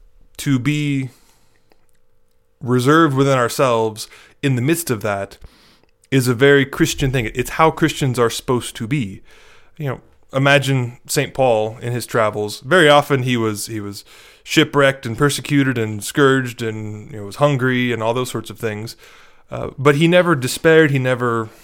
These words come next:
you know, "Oh, woe is me. Why is this happening? Uh, this is the worst thing in the world." No, he never goes into that. Despite all the dramas, he always has this peaceful reserve about him. He knows what he is about. He trusts in the Lord.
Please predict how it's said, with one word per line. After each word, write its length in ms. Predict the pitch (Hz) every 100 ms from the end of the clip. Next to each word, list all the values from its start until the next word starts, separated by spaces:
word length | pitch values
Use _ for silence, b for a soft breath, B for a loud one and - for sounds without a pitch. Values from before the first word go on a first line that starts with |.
| b
you 140 | 120 113
know, 100 | -
"Oh, 220 | 131 143
woe 300 | 135 131 131 127
is 140 | 117
me. 220 | 151 160
Why 240 | 139 113 104
is 140 | 104
this 140 | 110
happening? 600 | - 160 151 151 147 147 139 b b b
Uh, 120 | -
this 180 | 107 123
is 100 | 123
the 100 | 113
worst 260 | 113 117 -
thing 120 | 113
in 80 | 107
the 80 | 117
world." 340 | 160 151 147
No, 120 | 147
he 80 | 123
never 140 | 127
goes 160 | 117 110
into 160 | 107 104
that. 300 | 104 110 - b b b b b _
Despite 400 | 123 135 - 220
all 120 | 196 139
the 80 |
dramas, 640 | 123 170 160 113 104 - - b b b
he 180 | - 131
always 360 | 156 160 151
has 580 | - 139 135 127 117 - _ _ _ -
this 200 | 127 123
peaceful 400 | - 156 143 123
reserve 320 | 120 110 135
about 300 | 117 104 104
him. 300 | 110 101 98 - _ -
He 100 | 123
knows 220 | 123 127
what 120 | 120
he 120 | 110 117
is 120 | 110
about. 420 | 110 165 190 -
He 120 | 135
trusts 400 | 120 113 107 -
in 80 | 113
the 120 | 104
Lord. 420 | 123 160 160 151